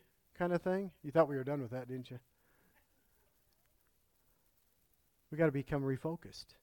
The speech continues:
If temptation begins with our inner thoughts,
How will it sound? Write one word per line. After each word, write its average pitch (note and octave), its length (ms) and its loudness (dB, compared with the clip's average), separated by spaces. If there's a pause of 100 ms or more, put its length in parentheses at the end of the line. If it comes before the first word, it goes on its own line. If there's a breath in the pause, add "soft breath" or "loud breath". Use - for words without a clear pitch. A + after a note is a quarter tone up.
(1500)
If F3 160 -2
temptation A3 720 10
begins F#3 500 8
with F3 160 6
our D3 140 10
inner F3 320 6
thoughts, C#3 680 4